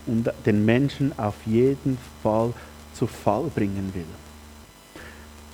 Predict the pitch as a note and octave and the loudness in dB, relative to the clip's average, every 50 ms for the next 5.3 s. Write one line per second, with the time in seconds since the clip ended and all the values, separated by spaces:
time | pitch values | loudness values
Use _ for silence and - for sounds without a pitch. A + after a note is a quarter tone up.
0 | - - - - - - - - - - - - - - - - E3 D3+ D3 F#3+ | -20 -20 -20 -20 -20 -20 -20 -20 -20 -20 -20 -20 -20 -20 -12 -6 0 10 12 12
1 | - - G4 F4+ B3+ G3+ - - - G#3 G#3 A3+ E4+ - - A3+ G#3 G3 - - | 12 12 12 8 8 6 4 6 10 12 12 12 12 10 10 10 10 10 8 8
2 | - - D#3 F3 A3 - - - A3 G#3+ G3+ F#3 F#3 E3 D#3+ E3 F#3 C4 - - | 8 10 12 12 12 10 10 8 8 8 10 10 10 12 12 12 12 12 8 4
3 | - - F3+ A#2 G2 - - - F#3 - G#3 F3 F#3+ G3 G3+ G#3 F#3+ - - F#3 | 8 10 10 10 10 6 0 -8 -6 4 10 10 12 12 10 8 4 6 10 12
4 | G3+ A#3 A#3+ A#3 G#3+ - - G#3+ G3 F#3 F#3 F#3 E3 E3 D#3+ E3+ E3+ E3 D#3 D#3 | 12 12 12 10 6 8 10 12 12 12 12 10 8 8 8 8 6 4 4 6
5 | E3+ B2 G2+ - G2+ F2 | 6 6 6 6 4 0